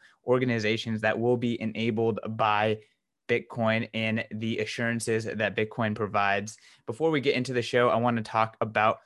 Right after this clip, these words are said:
our sponsor. It is Level, L V L dot co. Level is an awesome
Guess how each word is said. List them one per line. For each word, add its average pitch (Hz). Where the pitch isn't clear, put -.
our 117
sponsor. 113
It 123
is 117
Level, 113
L 131
V 131
L 120
dot 113
co. 110
Level 135
is 127
an 120
awesome 131